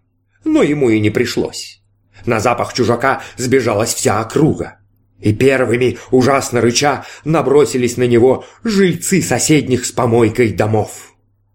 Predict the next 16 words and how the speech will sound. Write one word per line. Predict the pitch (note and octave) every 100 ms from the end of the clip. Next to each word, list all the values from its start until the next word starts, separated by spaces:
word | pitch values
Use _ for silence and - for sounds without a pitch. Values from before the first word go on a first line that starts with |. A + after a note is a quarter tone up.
| _ _ -
Мороженщик, | G2 A2+ A#2 C3 A#2 B2+ B2 B2 - -
торговавший | - C#3 C#3+ A#2 A2 B2
в | B2
этом | B2 A#2
квартале, | G#2+ A#2+ G#2+ C3+ A#2+ A2 - -
размахивал | A2+ A2 A#2+ G#2 A#2+ - A#2+ A2+ G#2+ - -
гигантским | G2 B2 B2+ A#2+ G#2+ - B2
мачете | G#2 F#2 G2+ - A#2+ A2+ A2 - -
для | G#2+ A#2 G2+
рубки | F#2+ G#2 - F#2+
льда. | F2 F2 F#2+ - _ _ _ _ _ _ -
Продавец | A2 A2 A2+ B2
горячих | A2 A2+ C3 A2+ -
сосисок | B2+ - B2 D3+ - - - -
посыпал | G3+ - D#3+ D3 C#3
злодея | C3 A2+ B2 A#2+ A#2